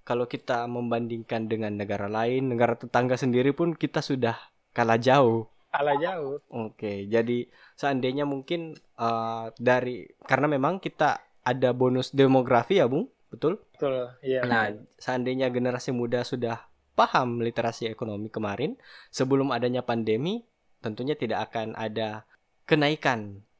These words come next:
Speaker 1: dari harga barang-barang, kelangkaan juga terpengaruh, begitu ya, Bung?
Speaker 2: Iya.
Speaker 1: Oke, baik.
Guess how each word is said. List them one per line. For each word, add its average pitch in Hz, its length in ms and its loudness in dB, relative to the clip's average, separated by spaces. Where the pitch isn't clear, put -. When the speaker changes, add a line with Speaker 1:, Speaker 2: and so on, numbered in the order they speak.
Speaker 1:
dari 110 640 -4
harga 110 320 -4
barang-barang, 120 800 0
kelangkaan 123 560 0
juga 135 480 0
terpengaruh, 139 560 0
begitu 120 320 -6
ya, 107 80 0
Bung? 95 160 -8
Speaker 2:
Iya. 139 200 0
Speaker 1:
Oke, 101 400 -10
baik. 95 320 -8